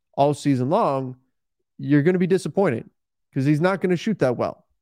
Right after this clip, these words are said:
all season long. It's just not going to happen. If he does, he's one of the best shooters in the league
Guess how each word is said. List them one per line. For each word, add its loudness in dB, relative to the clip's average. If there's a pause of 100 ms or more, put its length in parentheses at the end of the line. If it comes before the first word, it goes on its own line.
(300)
all 2
season -4
long. -10
It's -12
just -6
not 2
going 2
to 0
happen. -6 (520)
If 2
he 2
does, 0 (600)
he's -2
one 2
of -2
the 0
best -2
shooters 0
in -6
the 0
league -4